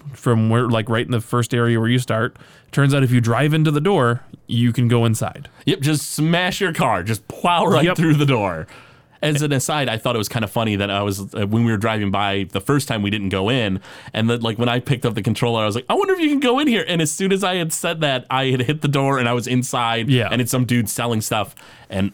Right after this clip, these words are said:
Speaker 2: all you can afford is a tiny bit of gas.
Speaker 1: Yep. And that's it.
Speaker 2: Or dynamite, but not both.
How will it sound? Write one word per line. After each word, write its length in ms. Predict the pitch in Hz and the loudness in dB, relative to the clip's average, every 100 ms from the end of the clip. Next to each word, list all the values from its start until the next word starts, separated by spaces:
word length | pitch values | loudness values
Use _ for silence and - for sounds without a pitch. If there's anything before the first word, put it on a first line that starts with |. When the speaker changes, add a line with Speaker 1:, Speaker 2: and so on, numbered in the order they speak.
| - | -2
Speaker 2:
all 160 | 101 | -2
you 120 | 113 113 | 0 0
can 100 | 117 | 0
afford 460 | - 107 104 98 98 | -2 -2 0 0 -2
is 360 | 95 92 85 - - | -2 -2 -4 -12 -10
a 120 | 82 - _ - | -10 -10 _ -10
tiny 280 | - 139 | -4 -2
bit 120 | 196 220 | -2 -2
of 60 | |
gas. 380 | 202 175 339 - | -2 -4 -6 -4
Speaker 1:
Yep. 160 | - - - _ _ _ - | -2 -4 -10 _ _ _ -8
And 120 | 120 | -2
that's 220 | 117 117 | -2 -2
it. 160 | 92 78 _ _ - | -8 -10 _ _ -6
Speaker 2:
Or 220 | 165 226 | -2 0
dynamite, 640 | 208 190 151 147 143 196 - - | 0 -2 0 0 0 -2 -8 -6
but 100 | 151 | -4
not 200 | 175 196 | -2 -2
both. 440 | 226 170 156 190 | 0 2 0 -4